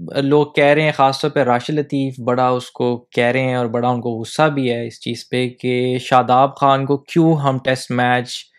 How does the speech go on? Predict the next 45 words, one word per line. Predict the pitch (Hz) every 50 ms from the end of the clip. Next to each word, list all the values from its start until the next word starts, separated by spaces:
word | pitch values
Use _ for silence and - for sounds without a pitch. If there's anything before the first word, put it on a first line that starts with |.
| _ _ _ _ _ _ _ _ -
آ، | - 127 123 120 120 123
میچز | 127 127 123 - 127 123
میں | 131 120
کنسیڈر | 131 120 120 123 117 127
نہیں | 120 120 113 110
کر | - - - -
رہے، | - 110 - _ _ _ _ _ _ _ -
کہ | -
وہ | 117 120 131 135
آپ | 131 135 -
کو | - 143
بیٹنگ | 123 131 123 - 139 139 139
بھی | 143 143
دیتا | 135 131 127 - 139
ہے، | 135 123 120 - _ _ - -
فیلڈنگ | 135 127 127 139 143
بھی | 143 147
دیتا | 135 123 127 123 123 143 143
ہے، | 147
اور | 160 - - 135 131 131
وہ | 127 123 131 127
آپ | 127 127 120 -
کو | - 147
بالنگ | 123 120 127 123 127 131 135 131
بھی | 135 135 135 131 120 107 107
دیتا | 104 123 110 101 - - -
ہے، | - - _ _ _ _ _ _ -
ٹھیک | 123 120 -
ہے۔ | 147
تو | 139 143 -
آپ، | - 139 135 139 139 143 139 - -
ان | 104 147 160 151 143
کی | 185 202
نظر | 185 180 156 151 160 151
میں | 151 151 156 160
شاداب | - - 147 131 127 127 131 139 139 139
خان | - 143 135 139 139 131
کو | - -
اس | - 139 - -
سیریز | 143 139 139 135 143
میں | 147 139
بھی | 139 135
ہونا | 131 123 127 127 127
چاہیے | - 135 127 131 123
تھا، | 123 - 139 139 143